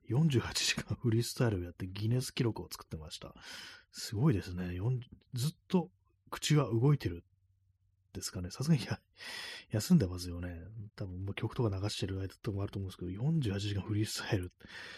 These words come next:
四十八時間ね、やったらなんかあの、こう、自分の中のすべての、あの、語彙が流出してしまいそうですよね。すごいですね。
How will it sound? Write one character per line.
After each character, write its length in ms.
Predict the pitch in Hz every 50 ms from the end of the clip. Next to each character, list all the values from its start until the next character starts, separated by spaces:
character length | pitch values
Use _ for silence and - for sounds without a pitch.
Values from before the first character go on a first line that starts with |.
| - - - - _ -
四 240 | 120 127 170 180
十 80 | 147 123
八 240 | 98 110 104 120 127
時 120 | 127 131 117
間 260 | 123 123 127 123 120 123 127 - _ - - 135
ね、 240 | 143 123 113 113 107
や 80 | 98 101
っ 40 | - _ _
た 100 | - 113
ら 100 | 104 90
な 100 | 92 98
ん 100 | 104 98
か 140 | 92 92 87
あ 40 | 87
の、 140 | 87 90
こ 840 | - - 95 90 92 92 92 92 92 92 92 90 90 87 87 - - _ _ _ _ _ _ _ _ _ _ _ _ _ -
う、 20 |
自 180 | 107 101 117 123
分 240 | 139 156 151 156 151
の 220 | 151 151 147 - - - - _ _ - - - - - 113 107
中 260 | 127 139 139 - 127 107
の 220 | 95 90 92 95
す 160 | - - 160
べ 100 | 151 143
て 160 | - - 110
の、 240 | 98 87 82 - - _ _ _ _ _ _ _ _
あ 140 | - 95 87
の、 500 | 87 87 90 87 85 85 85 - - - _ _ _ _ - 98
語 200 | 101 110 117 131
彙 100 | 117 101
が 240 | 90 92 - - - _ - - - - - - - - - - - - - _ _ -
流 200 | 101 113 127 117
出 300 | - - - - 131 113
し 160 | - - -
て 80 | 123
し 120 | - - 123
ま 140 | 120 117 110
い 40 | 107
そ 100 | 123 113
う 40 | 104
で 80 | 107
す 120 | - - -
よ 100 | - -
ね。 140 | - 67 -
す 180 | - - - -
ご 100 | 95 120
い 40 | -
で 80 | - -
す 140 | - - -
ね。 60 | -